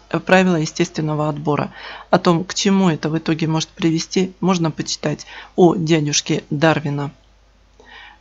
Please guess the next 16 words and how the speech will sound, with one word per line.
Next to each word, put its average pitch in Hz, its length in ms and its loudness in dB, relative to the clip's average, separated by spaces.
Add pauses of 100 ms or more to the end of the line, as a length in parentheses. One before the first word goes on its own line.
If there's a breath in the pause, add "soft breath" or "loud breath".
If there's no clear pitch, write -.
Евгений 175 840 2 (140)
Федоров. 147 720 -2 (2250 loud breath)
По 196 80 2
законам 180 560 0
военного 160 640 0
времени 151 540 -2
в 156 100 -4
России 170 300 0
растет 170 440 -2
избыточная 151 680 -4
смертность. - 600 -4 (720 loud breath)
Э, 175 400 0 (100)
некоторые 202 480 2
слова 208 540 2 (100)
заменены 202 680 4
мною 180 540 0